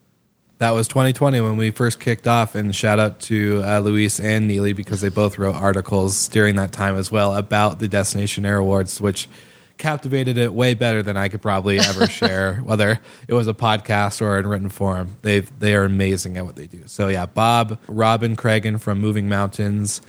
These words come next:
Speaker 1: and Jessica Hinton with Barefoot Vacation Rentals out in California. All three were the, the top winners for last, or the twenty twenty, um, award. Amazing people, set a great example.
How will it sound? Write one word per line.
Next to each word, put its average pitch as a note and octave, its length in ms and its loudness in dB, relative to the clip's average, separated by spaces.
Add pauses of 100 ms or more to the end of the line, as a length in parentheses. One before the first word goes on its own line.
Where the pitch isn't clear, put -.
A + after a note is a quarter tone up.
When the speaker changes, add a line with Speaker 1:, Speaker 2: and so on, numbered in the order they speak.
(200)
Speaker 1:
and G2 300 0
Jessica G#2 560 2
Hinton F#2 640 -4
with G2 300 -4
Barefoot G2 400 0
Vacation F#2+ 520 -2
Rentals F2+ 440 -2
out F#2 240 -4
in F2+ 100 -10
California. F#2 800 0 (340)
All A2 180 6
three G#2 320 0
were G2 440 2 (240)
the, F#2+ 420 0
the F#2+ 160 -4
top F#2+ 300 -2
winners F#2+ 400 0
for F#2+ 320 0
last, F2+ 400 -2
or G2+ 160 4
the F#2 240 4 (100)
twenty G2+ 240 4
twenty, F2+ 380 -4 (240)
um, F#2 340 -8
award. F2+ 380 -14 (320)
Amazing A2 400 4
people, G2+ 640 -2
set G#2 220 -4
a - 20 -4
great G2+ 200 0
example. G2 640 -2